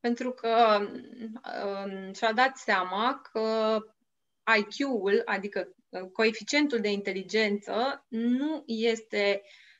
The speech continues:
neapărat relevant atunci când e vorba despre reușita în viață și că sunt multe alte lucruri care pot să interfereze.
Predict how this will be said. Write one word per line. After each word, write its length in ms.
neapărat 800
relevant 1080
atunci 460
când 240
e 120
vorba 480
despre 280
reușita 520
în 100
viață 360
și 200
că 100
sunt 220
multe 440
alte 460
lucruri 600
care 260
pot 240
să 100
interfereze. 1200